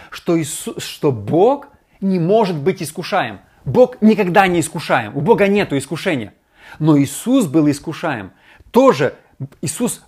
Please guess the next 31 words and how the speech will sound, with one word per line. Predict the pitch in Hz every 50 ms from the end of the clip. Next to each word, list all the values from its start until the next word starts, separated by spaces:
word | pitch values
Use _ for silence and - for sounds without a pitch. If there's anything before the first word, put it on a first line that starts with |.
| _ _ _ _ _ _ _ _ _ _ _ _ _ _ _
как | - 175 170 147
бы | 151 180
отложил | - - 180 170 - - 165 165 175 160 135 143 214 269 277 240 160 113 - _ _ _ -
свой, | - - 143 151 180 190 -
этот | - 160 - 160 - - _ _ -
проте-, | - - 156 156 - 190 185 - -
защиту | 131 165 156 - - - - 220 247 277 269 - 196 196 -
от | 175 160 - -
искушения | 143 - - - 156 - - 233 262 320 320 269 202 165 147 139 135 - _ _ _ _ _ _ -
и | 220
принял | 135 - 214 233 220 214 196 - -
образ | 208 220 190 190 165 -
человека. | - - 180 170 175 170 156 123 - - 101 - _ _ _ _ _ _ _ -
Вот | 147 147
смотрите, | - 190 185 214 - 156
вот | 147 160
это, | 160 165 143 - - - -
вот | - 147 160
это | 170 160
кеносис, | 147 - - 165 156 190 262 302 - 214 160 -
очень | 185 175 - 185
интересная | 156 - 190 185 170 - 185 175
теория, | - - 208 190 170 139
что | - - - 165 143 - - - - -
Иисус | 156 165 151 - - - 262 269 247 175 - - - -
именно | 240 226 226 208 170 151
во | 143 151
время | 151 156 202 220 208 175 160
жизни | 147 117 135 214 247 214 147 165
на | 165 160 156
земле | 131 139 143 139 139 143 180 247 302 302